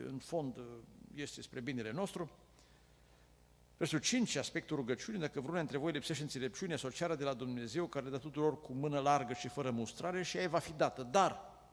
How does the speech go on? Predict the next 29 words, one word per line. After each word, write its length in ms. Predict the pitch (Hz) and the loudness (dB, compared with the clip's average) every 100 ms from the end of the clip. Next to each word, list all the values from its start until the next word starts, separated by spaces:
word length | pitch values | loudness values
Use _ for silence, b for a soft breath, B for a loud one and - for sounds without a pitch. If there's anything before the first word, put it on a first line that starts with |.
| - - - - - | -20 -20 -20 -20 -8
mențiunea 580 | 147 139 196 185 165 - - - - - | -6 0 2 4 4 0 -12 -20 -20 -12
statornicie, 760 | - 127 139 139 - 113 90 - | -10 -6 -6 -6 -6 -8 -8 -12
"să 200 | - 147 | -4 -4
o 40 | |
ceară 760 | 135 - 151 170 175 165 - - | -4 -4 2 4 6 2 -2 -10
cu 100 | - | -10
credință, 520 | - 170 170 143 - 107 | 0 2 4 2 0 -8
fără 420 | - 147 160 165 | -4 2 4 4
să 120 | 170 | 0
se 140 | 151 | -4
îndoiască 460 | 156 151 160 156 165 | -2 2 4 2 0
deloc. 400 | 160 190 - - - B B B B B B B | 6 6 6 -2 -18 B B B B B B B
Pentru 200 | - 151 | 0 2
că 100 | 160 | 2
cine 200 | 151 165 | 0 0
se 120 | 151 | 0
îndoiește 320 | 165 147 151 - | 2 2 2 2
seamănă 300 | 156 156 151 | 2 2 -2
cu 120 | 139 | 2
valul 260 | 147 151 | 4 4
mării, 280 | 147 180 202 | 4 2 2
turburat 480 | 196 147 131 151 165 | 0 -6 0 2 2
și 120 | - | 0
împins 400 | 139 - 160 151 | -6 -4 -2 0
de 100 | 123 | -2
vânt 220 | 127 151 | 0 -2
încoace 340 | 135 123 143 117 | -2 0 -2 -2
și 120 | 127 | -4
încolo. 500 | 123 202 226 180 B | 0 4 4 4 B